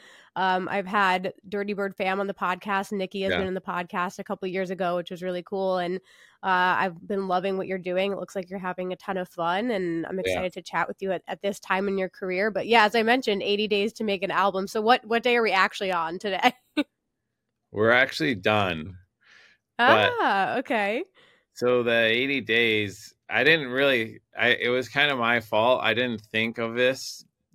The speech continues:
Speaker 2: that,
Speaker 1: Mm-hmm.
Speaker 2: uh, when I was doing it over the summer, I didn't think that when I started posting 'em, obviously everyone would think that was the
Speaker 1: <laughs>
Speaker 2: actual day that I was on.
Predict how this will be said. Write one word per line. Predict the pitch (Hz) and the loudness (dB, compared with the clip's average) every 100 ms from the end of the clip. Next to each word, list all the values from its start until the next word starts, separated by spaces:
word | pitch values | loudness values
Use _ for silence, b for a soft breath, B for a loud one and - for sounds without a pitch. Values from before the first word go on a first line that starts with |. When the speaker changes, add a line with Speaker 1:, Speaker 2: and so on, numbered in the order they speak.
| - | -8
Speaker 2:
that, | 107 104 98 | -4 -4 -4
Speaker 1:
Mm-hmm. | 226 | -4
Speaker 2:
uh, | 98 95 90 87 - _ _ _ _ _ _ _ - | -2 0 0 -2 -6 _ _ _ _ _ _ _ -8
when | 107 | -4
I | 104 | -2
was | 101 90 | -4 -6
doing | 104 107 113 | -4 -2 0
it | 120 120 - _ _ _ _ _ | 0 0 -2 _ _ _ _ _
over | 101 101 | -8 -6
the | 101 | -6
summer, | 101 110 104 110 | -6 -4 -2 0
I | 110 101 | 0 0
didn't | 104 104 95 | 0 -4 -6
think | 107 107 | -6 -4
that | 101 | -4
when | 95 | -4
I | 98 | -6
started | 92 104 92 | -4 -4 -4
posting | - 101 98 107 | -4 -6 -6 -6
'em, | 104 101 - | -6 -8 -10
obviously | 69 92 98 95 92 - 90 | -4 -2 -2 -2 -4 -4 -6
everyone | 85 90 95 92 | -6 -6 -8 -8
would | 90 87 | -8 -8
think | 92 95 - | -6 -6 -6
that | 85 85 | -2 -2
was | 80 87 85 | -2 -8 -8
the | 90 87 | -6 -4
Speaker 1:
<laughs> | 151 - _ - | -6 -12 _ -10
Speaker 2:
actual | 85 90 - 98 90 | -4 -2 -4 -6 -6
day | 85 90 107 | -2 0 0
that | 117 | 0
I | 120 | 0
was | 127 123 | 0 0
on. | 127 131 147 156 | 0 0 0 -4